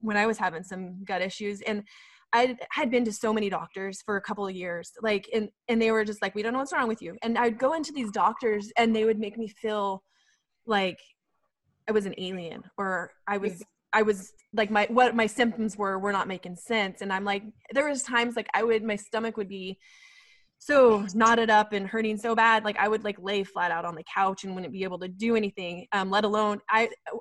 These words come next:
Speaker 1: um, remember one day, uh, I was on my horse and I had to get off 'cause my stomach was hurting so bad. And I never, <sighs> I guess I never realized,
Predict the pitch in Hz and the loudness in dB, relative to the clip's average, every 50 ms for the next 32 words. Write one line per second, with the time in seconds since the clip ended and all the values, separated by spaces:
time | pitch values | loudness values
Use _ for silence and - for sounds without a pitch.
0 | - 226 208 214 196 170 151 - - _ _ _ _ _ _ _ _ _ _ _ | -6 -4 -2 -2 -2 -2 -4 -8 -16 _ _ _ _ _ _ _ _ _ _ _
1 | _ _ _ - - _ - 240 220 226 220 220 220 220 240 233 220 202 196 196 | _ _ _ -20 -10 _ 0 2 4 4 6 4 4 4 4 4 4 4 4 2
2 | 202 226 - - - - - - - 214 196 190 185 185 190 - - _ _ _ | 0 -2 -8 -16 -20 -20 -10 -4 -2 0 2 2 2 0 -2 -6 -14 _ _ _
3 | - 214 214 - 214 208 196 196 196 180 175 180 180 - - 202 202 196 185 185 | -16 -8 -2 0 0 2 2 0 -2 -4 -6 -8 -12 -8 -6 -4 -2 -2 -4 -6
4 | - - 226 220 202 196 - 202 196 190 190 190 190 185 185 175 180 180 185 190 | -4 -2 0 0 0 -2 -4 -8 -8 -6 -6 -6 -8 -8 -6 -4 -4 -4 -4 -6
5 | - - 202 185 190 185 185 - - 190 185 185 - - - 185 180 175 180 180 | -10 -14 -14 -12 -12 -12 -12 -10 -10 -10 -10 -10 -12 -12 -10 -10 -12 -12 -12 -16
6 | - - - - - 202 180 175 175 175 170 170 - - - _ 202 - 180 175 | -18 -20 -20 -12 -8 -4 -4 -2 -2 -4 -4 -8 -12 -18 -20 _ -6 -2 0 0
7 | 160 - - - - _ _ - - - _ _ _ - - 226 214 214 214 208 | 0 0 -2 -6 -10 _ _ -20 -20 -20 _ _ _ -4 0 2 4 4 4 4
8 | 208 208 202 208 - 226 233 240 240 240 226 254 262 247 247 240 233 226 226 214 | 4 2 2 2 4 4 6 6 4 4 4 2 2 2 4 4 4 4 2 0
9 | - - _ _ _ _ _ _ _ _ - - - - - - - - _ _ | -2 -6 _ _ _ _ _ _ _ _ -16 -16 -14 -14 -16 -18 -20 -20 _ _
10 | _ _ _ _ _ _ _ - 240 240 262 269 269 330 277 254 240 233 240 220 | _ _ _ _ _ _ _ -12 -6 0 0 0 0 0 0 0 0 0 0 -2
11 | 208 202 208 202 196 196 190 185 185 190 - - | 0 0 2 2 2 2 0 -2 -6 -12 -18 -20